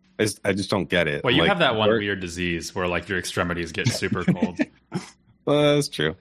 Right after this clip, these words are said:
Speaker 1: Yeah, but does, so then does it keep your, uh, your, what about your arms? Do they just get cold?
Speaker 2: I mean,
Speaker 1: Or are
Speaker 2: like,
Speaker 1: they fine?
Speaker 2: yeah, that's why I have my sleeves kinda down right now. So, like, they
Speaker 1: Hmm.
Speaker 2: get colder, but, like, it's, it's definitely nicer having a vest on because,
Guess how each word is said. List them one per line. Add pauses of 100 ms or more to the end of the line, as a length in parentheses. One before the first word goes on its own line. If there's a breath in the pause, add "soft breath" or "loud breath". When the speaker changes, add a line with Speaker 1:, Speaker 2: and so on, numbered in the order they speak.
(140)
Speaker 1:
Yeah,
but
does,
so
then
does
it
keep
your,
uh, (340)
your,
what
about
your
arms?
Do
they
just
get
cold?
Speaker 2:
I
mean,
Speaker 1:
Or
are
Speaker 2:
like,
Speaker 1:
they
fine?
Speaker 2:
yeah, (160)
that's
why
I
have
my
sleeves
kinda
down
right
now. (380)
So,
like,
they
Speaker 1:
Hmm.
Speaker 2:
get
colder,
but,
like,
it's,
it's
definitely
nicer
having
a
vest
on
because,